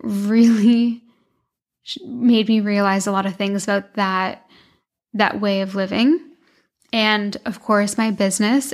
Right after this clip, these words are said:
is a major priority for me. I'm talking, it's my baby and I love it. And I've grown this thing and I'm now building a team. And I just, I love it. I love what I do and I love my job. And I,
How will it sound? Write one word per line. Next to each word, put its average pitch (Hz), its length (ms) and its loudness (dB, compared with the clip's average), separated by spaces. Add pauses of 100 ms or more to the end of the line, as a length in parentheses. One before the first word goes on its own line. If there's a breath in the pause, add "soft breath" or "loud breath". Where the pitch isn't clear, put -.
is 190 440 -4 (240)
a 220 80 -8
major 214 920 2
priority 190 580 -4
for 208 180 -4
me. 208 220 0
I'm 208 140 -4
talking, 196 460 -6
it's - 260 -8
my 196 140 -6
baby 220 400 2
and 185 140 -4
I 196 120 -4
love 226 240 2
it. 220 160 0
And 196 200 -6 (540 loud breath)
I've 190 300 -8
grown 233 320 2
this 240 180 2
thing 226 300 0
and 202 100 -2
I'm 190 80 -6
now 196 160 -6
building 202 380 -2
a 196 80 -6
team. 262 560 4
And - 120 -2
I 202 140 -8
just, 202 240 -6
I 208 120 -4
love 208 400 0
it. 190 180 -4
I 214 140 -6
love 214 420 0
what 220 80 0
I 208 140 2
do 185 300 -2
and - 140 -2
I 190 80 0
love 190 240 -4
my 190 140 -6
job. 196 320 -4
And - 200 -6
I, - 220 -6